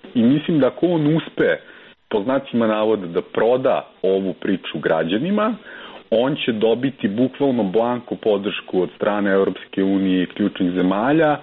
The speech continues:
u narednih deceniju ili dve i moguće čak i da će biti nagrađen zbog toga, da li članstvom u Evropskoj uniji ili nekim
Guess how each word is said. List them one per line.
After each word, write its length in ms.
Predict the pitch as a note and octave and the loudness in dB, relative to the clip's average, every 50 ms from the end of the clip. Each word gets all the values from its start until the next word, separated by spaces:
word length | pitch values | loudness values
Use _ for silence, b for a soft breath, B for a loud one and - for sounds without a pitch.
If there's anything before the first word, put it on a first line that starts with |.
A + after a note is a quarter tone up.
| B B - | B B 0
u 80 | A2+ A2 | 0 2
narednih 540 | A2 A2 G#2+ A2 A#2 A2+ G#2+ F#2 E2 E2+ | 2 2 2 2 2 0 0 -2 -4 -2
deceniju 720 | E2+ F#2+ G#2+ A2 - - - C#3 A#2+ G#2+ G#2 G#2 G2+ F#2+ - - | -2 0 0 0 0 0 0 0 0 0 0 -2 -4 -4 -4 -4
ili 240 | G2+ G2+ F#2+ F#2 F2+ | -2 0 0 0 0
dve 460 | F2 F#2 G#2+ A2+ B2 C3 C3 B2+ A#2+ B B B B B B G#2 | -2 0 2 4 4 4 4 2 2 B B B B B B -4
i 160 | A2 A2+ A2 | -2 0 2
moguće 400 | A2+ A#2+ B2 C#3 D3 D3 - C#3 B2 - | 2 2 2 0 0 -2 -2 -4 -2 0
čak 240 | C3+ B2 - - A#2+ | 0 -2 -2 -2 -4
i 20 | |
da 100 | A#2 A2 | -4 -4
će 140 | - - A2 | -4 -4 -2
biti 460 | G#2+ C3+ B2 - - - A2+ G2+ F#2 B B B B _ _ _ _ | -2 -2 -2 -2 -2 0 2 2 2 B B B B _ _ _ _
nagrađen 600 | F#2 G2 G#2 B2 D#3+ F3 G3+ G3 E3+ F#3+ F3+ D#3 C#3 | -4 -4 -2 -2 0 0 0 0 0 0 0 0 0
zbog 160 | C#3 D3 - | -2 -4 -2
toga, 420 | - E3 D#3+ D#3+ D#3 D3+ D3 C3 A2 G2+ G2 F2 | 0 0 2 2 2 2 2 2 2 0 -2 -2
da 100 | G2+ G#2 | 0 0
li 160 | G#2 G2 - - | 0 0 -2 0
članstvom 360 | G#2+ G2+ G2 G2 - A2+ G#2 | 0 0 0 -2 -2 -2 0
u 20 | |
Evropskoj 380 | G2+ G2 G2 - - - - G#2 | 0 0 -2 -4 -6 -4 0 2
uniji 200 | A2 G#2+ G#2 G2+ | 2 2 2 2
ili 120 | G2 G2 | 2 2
nekim 300 | G2 G2+ G2 - - G#2 | 2 0 0 0 -2 -2